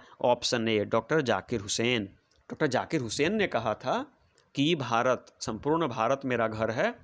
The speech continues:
और सभी भारतवासी मेरे परिवार के सदस्य हैं। बीस, डॉक्टर ज-, डॉक्टर राधाकृष्णन never lost his faith in the essential, खाली स्थान, of man, experience, humanity, knowledge,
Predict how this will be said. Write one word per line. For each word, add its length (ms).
और 120
सभी 260
भारतवासी 640
मेरे 200
परिवार 440
के 140
सदस्य 420
हैं। 140
बीस, 480
डॉक्टर 240
ज-, 120
डॉक्टर 240
राधाकृष्णन 880
never 280
lost 440
his 200
faith 540
in 180
the 100
essential, 760
खाली 400
स्थान, 360
of 240
man, 280
experience, 760
humanity, 640
knowledge, 520